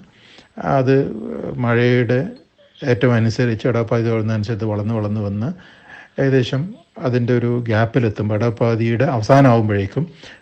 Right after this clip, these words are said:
ഇത് മുഴുവൻ അങ്ങ് പൂത്തു തുടങ്ങും. പൂത്ത് കഴിഞ്ഞിട്ട് തുലാവർഷം ആകുമ്പോഴേക്കൊക്കെ പൂക്കളുണ്ടാവും. അത് കഴിഞ്ഞ് അത് ഓരോ,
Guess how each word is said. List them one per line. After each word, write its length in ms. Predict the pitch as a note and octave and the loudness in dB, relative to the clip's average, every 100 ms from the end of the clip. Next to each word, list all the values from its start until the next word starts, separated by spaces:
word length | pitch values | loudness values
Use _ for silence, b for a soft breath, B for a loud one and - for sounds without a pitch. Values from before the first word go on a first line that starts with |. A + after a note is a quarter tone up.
| - | -10
ഇത് 180 | C3+ A#2+ | -2 0
മുഴുവൻ 380 | A2 A2 A#2 G#2+ | 2 2 2 0
അങ്ങ് 180 | G#2+ | -2
പൂത്തു 260 | G2+ A2+ A2+ | -2 -4 -2
തുടങ്ങും. 320 | F#2 G2 A2 - b b b b _ | -6 -6 -12 -16 b b b b _
പൂത്ത് 240 | - C#3 E3 | -6 -2 2
കഴിഞ്ഞിട്ട് 580 | D3 C3+ C3 B2 D#3 A#3 b b b b - | 2 2 -2 -2 -4 -6 b b b b 0
തുലാവർഷം 400 | C#3+ C#3+ B2 D3+ | 4 6 4 4
ആകുമ്പോഴേക്കൊക്കെ 600 | C3 C3 C3 A#2+ B2 A#2+ | 4 4 2 2 0 -2
പൂക്കളുണ്ടാവും. 920 | G#2+ A#2+ B2 A#2 A2+ A2 A#2+ F3+ b b b b | -2 -2 -2 -2 -2 -2 -4 -8 b b b b
അത് 200 | C#3 C#3 | 0 2
കഴിഞ്ഞ് 160 | C#3+ C#3 | 4 2
അത് 80 | C#3 | 6
ഓരോ, 520 | C#3+ E3+ F3+ - - | 6 6 2 -2 -14